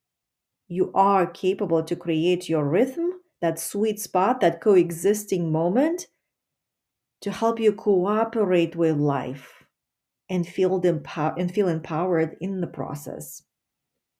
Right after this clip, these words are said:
And I want to use another quote by Viktor Frankl, who said, "Everything can be taken from a man, but one thing, the last of the human freedoms, which is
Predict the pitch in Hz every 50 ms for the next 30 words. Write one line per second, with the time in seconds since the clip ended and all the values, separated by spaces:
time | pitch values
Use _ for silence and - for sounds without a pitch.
0 | _ _ _ _ _ _ _ _ - _ 175 180 185 185 180 180 180 180 180 208
1 | 185 185 185 180 180 170 202 240 285 269 220 156 - - 180 165 160 160 175 175
2 | 170 - 165 160 160 156 151 180 175 - - - 156 151 147 - 180 190 208 214
3 | 208 - 151 156 180 233 - - - _ _ _ _ _ - - _ _ _ _
4 | - 180 170 156 - - 226 214 196 170 165 170 180 - - - _ _ _ _
5 | _ _ _ _ _ _ _ _ 214 220 240 269 269 262 285 311 302 285 285 262
6 | 247 247 247 247 240 214 214 208 220 190 185 - - 226 202 208 208 - 226 208
7 | 214 208 - 185 185 180 170 165 160 160 156 160 170 196 240 277 302 320 - -
8 | _ _ _ _ _ _ _ _ - 180 185 180 185 180 165 170 175 175 175 175
9 | 175 170 - - 180 165 151 - - 147 - - _ _ _ _ _ _ _ _
10 | _ _ _ _ _ _ _ _ _ _ _ _ _ _ - 160 175 170 170 175
11 | 180 190 226 240 - - - 196 170 156 175 165 165 - 185 185 196 190 190 190
12 | 185 180 - - 175 165 160 147 143 139 143 151 - - - - _ _ _ _
13 | _ _ _ _ _ _ _ _ _ _ _ _ _ _ _ _ _ _ 180 175
14 | 165 170 - 220 196 170 165 175 185 180 - -